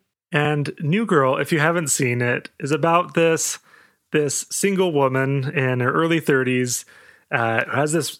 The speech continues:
this breakup, and she's, like, looking for some place in L A to live, and finds this loft on Craigslist with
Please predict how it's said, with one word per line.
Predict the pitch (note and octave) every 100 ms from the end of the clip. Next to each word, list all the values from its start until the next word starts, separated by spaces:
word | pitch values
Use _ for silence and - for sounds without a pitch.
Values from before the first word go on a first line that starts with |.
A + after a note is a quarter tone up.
| _
this | D#3 C#3
breakup, | - C#3 B2+ C3+ B2 C3
and | A#2
she's, | - A2+
like, | A2
looking | B2 D3 D3
for | C#3
some | D3+ C3+
place | C3+ A#2+ A2+
in | C3+
L | A#2+ A#2+
A | A2+ A2+
to | B2+
live, | A2+ A2 A2 G#2+
and | B2+ A2+ A2
finds | - B2+ C3 B2+ A#2 - - -
this | - A#2
loft | A2+ A#2+ A2+ -
on | A#2+ A2
Craigslist | B2+ A2+ G#2+ G#2+ A#2 -
with | A#2